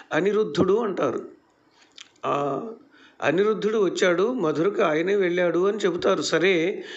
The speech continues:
వారు వారి భావములతో అలా అనుభవిస్తారు. ఏది సత్యము అని అనటానికి అక్కడ ఏది సత్యము అయినా మనకొచ్చే, ఆ, లాభము లేదు,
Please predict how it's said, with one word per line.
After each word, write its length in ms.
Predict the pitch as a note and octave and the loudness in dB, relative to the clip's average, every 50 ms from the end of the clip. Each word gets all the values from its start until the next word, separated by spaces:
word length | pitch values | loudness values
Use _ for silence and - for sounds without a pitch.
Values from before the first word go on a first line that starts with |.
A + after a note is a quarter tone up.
| - - - - - - - | -14 -14 -14 -16 -18 -8 -2
వారు 220 | C#3+ F3+ G3 F#3+ | 0 2 2 2
వారి 220 | G3 G3+ F#3 E3 - | 2 2 2 0 -2
భావములతో 840 | A#2 - - C3+ C#3 E3 F#3+ G#3+ A3 A3 A3 A3 A3 G#3 G#3+ A#3 A#3+ | -4 -2 0 2 2 4 4 4 2 2 0 -2 -2 -2 0 0 0
అలా 200 | A3+ G3+ F#3 E3+ | 2 2 2 2
అనుభవిస్తారు. 1000 | E3+ F#3 F#3 E3+ G#3+ G#3+ G#3 G3+ - - A3+ G#3+ G#3 G3 G#3 F#3+ E3+ F#3 - - - - - - - - - - - - - - - | 2 0 2 2 2 2 2 0 -2 0 2 2 4 4 2 2 2 0 -2 -6 -10 -12 -14 -14 -14 -14 -14 -14 -14 -14 -16 -8 -4
ఏది 400 | D#3+ D3 D3 E3 F#3+ G#3+ G3+ A3+ | 0 2 4 4 4 2 2 -2
సత్యము 560 | - - G3 F#3+ F#3+ F#3 - G#3+ G#3+ G#3+ G#3+ | 0 0 0 0 0 0 0 2 2 2 2
అని 120 | G#3+ G3 G3 | 2 2 0
అనటానికి 440 | G3+ G3 G3+ G3+ G3+ G3 G3+ - - | 0 0 0 0 0 0 0 -2 -2
అక్కడ 200 | G#3 - G3+ F3+ | -2 0 0 2
ఏది 340 | D3 D#3 F3+ F#3+ F#3 F#3 | 2 2 2 2 0 -2
సత్యము 480 | F3+ - G#3 F#3+ G3 - A3+ G3+ G3 G3+ | 0 0 0 0 2 0 0 0 2 2
అయినా 240 | G3+ G3 G3 G3+ G#3+ | 2 2 0 0 0
మనకొచ్చే, 840 | G3+ F#3+ F3 E3+ D#3 E3+ D#3+ E3 - G#3 G3 F#3 G3 A3+ A#3+ A#3 - - - - - - - - - | 0 0 -2 0 0 -2 -2 0 0 2 2 4 2 0 -2 -4 -8 -12 -16 -16 -16 -16 -14 -6 -4
ఆ, 180 | - F#3 F#3 F3+ | -2 -2 0 0
లాభము 580 | E3 C3+ B2 C3+ D#3+ E3+ D3+ F3+ G3 G3 G3+ G3 | 0 2 2 4 4 4 2 2 2 2 2 2
లేదు, 460 | F#3+ F#3+ G3 F#3+ G3 F#3 D3+ A#2+ | 4 4 4 4 2 0 -2 -2